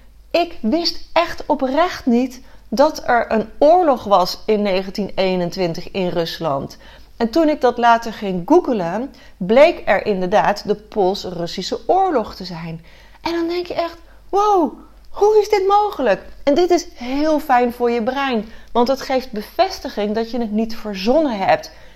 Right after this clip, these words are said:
Ik kon dit niet weten, ik wist dit oprecht niet. Dus ik heb het ontdekt doordat ik de details ben gaan googlen. En hoe vaker je bevestiging krijgt dat je dingen goed had,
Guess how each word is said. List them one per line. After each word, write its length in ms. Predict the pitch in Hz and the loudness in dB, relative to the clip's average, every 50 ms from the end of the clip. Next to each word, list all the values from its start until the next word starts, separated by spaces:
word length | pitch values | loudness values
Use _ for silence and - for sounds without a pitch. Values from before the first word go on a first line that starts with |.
| - - | -20 -6
Ik 260 | - 302 294 - - - | -4 -4 -4 -4 0 4
kon 300 | 381 381 359 359 359 320 | 4 6 6 6 4 2
dit 180 | 302 302 302 | 0 0 2
niet 180 | 294 285 254 - | 0 0 2 2
weten, 380 | 226 254 277 294 294 - - | 2 4 4 2 0 -2 -2
ik 140 | - 226 220 | 0 -2 -2
wist 320 | 185 180 202 269 262 - - | 0 0 0 0 0 0 0
dit 180 | 226 226 - | 0 0 0
oprecht 500 | - 202 196 190 180 208 240 240 - - | -4 -6 -6 -2 -2 -2 -2 -2 -4 -6
niet. 280 | 196 175 165 147 - - - - - - - | -6 -6 -6 -6 -8 -14 -18 -20 -20 -16 -10
Dus 200 | - 202 - - - - - - - - | -8 -8 -8 -8 -14 -20 -20 -20 -12 -4
ik 140 | - 240 233 | -2 -2 0
heb 140 | 240 226 208 | 0 0 -2
het 120 | 202 190 | -2 -6
ontdekt 640 | - 185 175 175 170 160 208 254 294 294 - - 196 | -6 -6 -6 -6 -4 0 0 0 0 -2 -6 -8 -2
doordat 260 | 208 214 202 190 180 | -2 0 0 0 -2
ik 120 | 180 170 - | -4 -6 -6
de 60 | 165 | -8
details 540 | 151 160 156 160 - - 180 180 196 202 - | -8 -8 -8 -8 -2 0 2 2 2 0 -4
ben 140 | - 196 196 | -6 -8 -6
gaan 300 | - - 220 220 220 196 | -6 -6 -4 -4 -2 0
googlen. 580 | 277 277 - 208 170 160 156 143 151 156 - - - - _ _ _ _ _ - - _ _ _ _ - - - _ - - - | -2 -2 -2 -4 -4 -4 -4 -4 -6 -10 -16 -20 -20 -20 _ _ _ _ _ -20 -20 _ _ _ _ -20 -20 -20 _ -20 -10 -4
En 240 | 202 202 202 190 196 - - - - - | -2 -2 -2 -2 -6 -10 -18 -20 -20 -6
hoe 240 | - 233 262 262 233 - - | 0 2 2 2 0 0 2
vaker 480 | - 311 330 349 359 349 349 - 269 | 2 2 4 2 0 -2 -2 -2 -2
je 220 | 247 233 233 233 208 | 0 2 2 0 0
bevestiging 680 | 190 202 - - 262 277 277 - - 226 - 202 190 180 | -2 -6 -4 -2 -2 -2 -2 -4 -8 -10 -8 -8 -10 -10
krijgt 520 | - 185 180 175 165 160 165 - - - - - - - - - | -10 -12 -8 -6 -6 -6 -6 -10 -14 -20 -20 -20 -20 -20 -20 -2
dat 180 | - 240 247 - | 0 0 0 2
je 80 | 269 | 0
dingen 260 | 214 220 202 175 170 165 | 0 0 0 0 -2 -4
goed 320 | - - - 320 302 311 | -6 -2 -2 -2 0 -2
had, 400 | 302 302 311 370 403 - - - | -2 -4 -2 -4 -4 -8 -14 -20